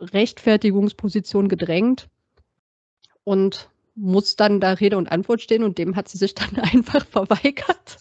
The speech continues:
und verweigern wollen wir uns an der Stelle natürlich nicht eurer Meinung. Das heißt, wenn ihr Sachen von ihr gelesen habt, komplett zum Beispiel anderer Meinung sagt als ich,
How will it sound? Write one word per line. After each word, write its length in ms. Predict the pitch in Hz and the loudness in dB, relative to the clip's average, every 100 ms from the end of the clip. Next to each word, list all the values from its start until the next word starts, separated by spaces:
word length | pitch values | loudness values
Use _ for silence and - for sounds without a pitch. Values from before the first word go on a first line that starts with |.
| - | -14
und 260 | 196 262 - - 403 392 359 311 269 - _ _ - | -8 -8 -8 -14 -10 -10 -12 -14 -14 -16 _ _ -6
verweigern 540 | 202 196 202 262 247 208 | -4 -2 -2 -2 -2 -2
wollen 220 | 220 208 | -2 0
wir 120 | 233 | -2
uns 220 | 254 233 | -4 -6
an 160 | - 214 | -2 0
der 140 | 214 | 0
Stelle 420 | - - 233 254 | -2 -2 2 2
natürlich 680 | 220 196 190 208 202 208 - | 2 0 -2 -2 0 -2 0
nicht 400 | 185 233 311 - | 4 4 2 0
eurer 380 | 190 220 226 214 | 2 4 4 2
Meinung. 800 | 170 147 202 277 285 262 277 285 | 2 0 0 2 2 2 0 0
Das 220 | 180 202 | -2 -2
heißt, 400 | 214 214 233 160 | 0 0 -2 -2
wenn 260 | 180 220 226 | 0 2 0
ihr 380 | 190 202 214 214 _ _ | 2 4 4 0 _ _
Sachen 300 | 185 226 311 | 2 4 4
von 180 | - 254 | 2 0
ihr 120 | 240 | -2
gelesen 500 | 226 208 240 254 226 | -2 -2 -4 -2 -2
habt, 400 | 220 226 220 - - _ | 0 -2 -4 -18 -20 _
komplett 360 | - 226 262 262 | -2 0 0 -2
zum 140 | - | -2
Beispiel 260 | 202 226 - | -2 -2 -2
anderer 220 | 233 240 | -2 0
Meinung 260 | 208 208 202 | 0 0 0
sagt 240 | 196 - | -2 -4
als 300 | - 190 - | -6 -8 -6
ich, 320 | - 277 - | -2 -2 -2